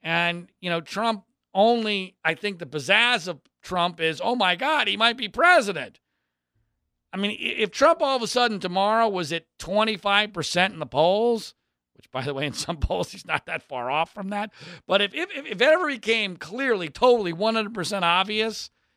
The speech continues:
he was never gonna be president, all of a sudden, Trump becomes pathetic instead of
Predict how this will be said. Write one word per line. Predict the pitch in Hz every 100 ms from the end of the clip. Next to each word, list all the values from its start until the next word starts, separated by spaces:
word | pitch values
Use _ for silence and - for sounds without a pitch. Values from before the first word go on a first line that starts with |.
| _
he | 143
was | 180 160
never | 196 208
gonna | 208 202
be | 185
president, | 165 190 196 226 254 247 _ _ _ _ _ _ -
all | 226 302
of | 269
a |
sudden, | - 254 262 254 214
Trump | - 214 262 254
becomes | 220 220 233 -
pathetic | 170 - 254 302 165 -
instead | 165 135 208 208
of | 196 165